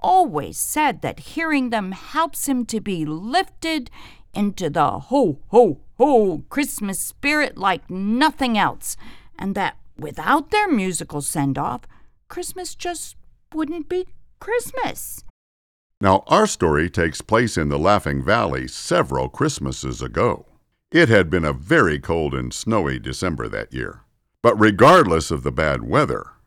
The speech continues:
Speaker 2: everyone was working diligently and happily to make sure everything was ready for Santa's Christmas Eve journey. The Christmas Puffins were having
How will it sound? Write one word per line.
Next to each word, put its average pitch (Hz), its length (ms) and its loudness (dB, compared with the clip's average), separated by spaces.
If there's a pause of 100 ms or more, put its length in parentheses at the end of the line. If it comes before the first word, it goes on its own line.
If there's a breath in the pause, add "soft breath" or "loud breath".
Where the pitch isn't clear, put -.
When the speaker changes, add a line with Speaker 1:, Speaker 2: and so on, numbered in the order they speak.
(160)
Speaker 2:
everyone 76 560 0
was 76 200 -4
working 69 420 -6
diligently 113 720 -2
and 92 120 -4
happily 65 500 -6
to 87 140 -6
make 69 240 -6
sure 73 360 -6 (100)
everything 69 840 -2
was 58 300 -10
ready 120 320 0
for 65 200 -8
Santa's 95 600 -2
Christmas 98 560 -4
Eve 80 320 -4
journey. 67 520 -4 (760)
The 76 80 -4
Christmas 95 480 2
Puffins 87 600 2
were 69 180 -4
having 69 380 -4